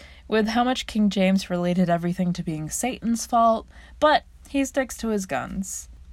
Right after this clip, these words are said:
Even at the end, when he sees the tardis, he still doesn't know how to explain it and just thinks it's an apparition. I'm going to place this episode in the middle of my ratings lineup.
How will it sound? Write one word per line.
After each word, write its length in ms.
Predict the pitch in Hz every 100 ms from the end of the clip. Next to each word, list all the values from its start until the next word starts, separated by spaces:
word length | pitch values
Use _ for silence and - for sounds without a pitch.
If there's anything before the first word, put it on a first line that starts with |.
| - - -
Even 260 | 254 269 320
at 140 | 359
the 180 | 262 226
end, 200 | 233 240
when 120 | 240
he 100 | 208
sees 400 | 196 - 220 226
the 120 | 233 208
tardis, 500 | - 190 196 214 -
he 180 | 202
still 340 | 196 - 302 349
doesn't 600 | 359 - 233 202 - -
know 220 | 208 202
how 200 | 196 180
to 120 | 175
explain 500 | 165 - - 156 147
it 240 | - - - - - -
and 200 | 185 175
just 200 | 170 -
thinks 280 | 190 180 -
it's 180 | 180 190
an 140 | 180
apparition. 840 | 190 190 202 220 233 - - 208 - - - - - - - - -
I'm 200 | 339 349
going 260 | 349 330
to 80 | 311
place 400 | 302 285 277 -
this 240 | 247 226 -
episode 640 | 220 202 208 226 214 208 -
in 360 | 214 208 208
the 80 | 202
middle 400 | 208 233 240 175
of 180 | 175 170
my 140 | 165
ratings 500 | 160 160 160 160 170
lineup. 480 | 180 160 156 - -